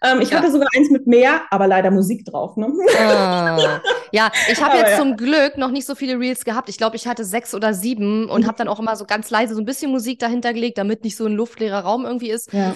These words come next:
Speaker 2: Ähm, hab die jetzt alle runtergenommen und werde vielleicht ein oder zwei noch mal neu produzieren, wenn mir danach ist oder so. Ähm, zum Glück hatte ich nicht so viel. Aber ich hab das, ich hab deine vorhin angeschaut, an-, in Vorbereitung aufs Interview und dachte mir so,
Speaker 1: Mhm.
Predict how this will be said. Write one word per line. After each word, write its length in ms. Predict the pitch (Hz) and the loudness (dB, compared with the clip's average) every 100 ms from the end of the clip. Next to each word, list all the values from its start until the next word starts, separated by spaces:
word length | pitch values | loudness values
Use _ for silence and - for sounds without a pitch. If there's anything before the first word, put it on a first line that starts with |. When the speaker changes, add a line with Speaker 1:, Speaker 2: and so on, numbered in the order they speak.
| - | -2
Speaker 2:
Ähm, 260 | 202 202 202 | 0 2 0
hab 120 | - | 0
die 60 | |
jetzt 140 | 220 - | -2 0
alle 140 | 208 | -2
runtergenommen 560 | 196 226 247 214 214 202 | -2 -2 -4 -4 -4 -2
und 60 | |
werde 180 | 196 196 | -2 -4
vielleicht 280 | - 196 - | -4 -6 -4
ein 120 | 190 | -2
oder 160 | 196 190 | -2 -4
zwei 180 | - 190 | -4 -4
noch 100 | 196 | -4
mal 120 | 196 | -4
neu 180 | 185 196 | -4 -4
produzieren, 600 | 208 180 - 240 226 196 | -6 -8 -6 -2 0 0
wenn 140 | 190 | 0
mir 80 | 190 | 0
danach 240 | 185 180 | -2 -4
ist 200 | - 226 | -4 -4
oder 180 | 202 208 | -2 -4
so. 240 | 196 196 202 - - - | -2 -6 -8 -16 -16 -4
Ähm, 240 | 185 180 | -2 0
zum 160 | 180 180 | -2 -2
Glück 160 | 185 | -2
hatte 160 | 190 165 | -4 -6
ich 60 | 143 | -10
nicht 120 | 143 | -14
so 60 | |
viel. 300 | 147 - 147 | -10 -6 -4
Aber 240 | - 156 160 | -2 -2 -2
ich 100 | 226 | -2
hab 140 | 226 | -4
das, 160 | 226 214 | -6 -6
ich 120 | 208 | -4
hab 160 | 247 - | -4 0
deine 220 | 233 254 | -2 0
vorhin 240 | 247 233 | -2 -2
angeschaut, 460 | 214 233 254 214 196 _ | -4 -6 -4 -4 -4 _
an-, 160 | 190 190 | -8 -6
in 100 | 208 | -8
Vorbereitung 480 | - 240 226 202 190 | -4 -2 0 -2 -2
aufs 140 | 185 | -4
Interview 320 | - 220 202 190 | -4 -4 -4 -2
und 80 | |
dachte 220 | 185 185 196 | -4 -4 -6
mir 80 | |
so, 160 | 180 185 | -4 -2
Speaker 1:
Mhm. 260 | 262 - | -2 -4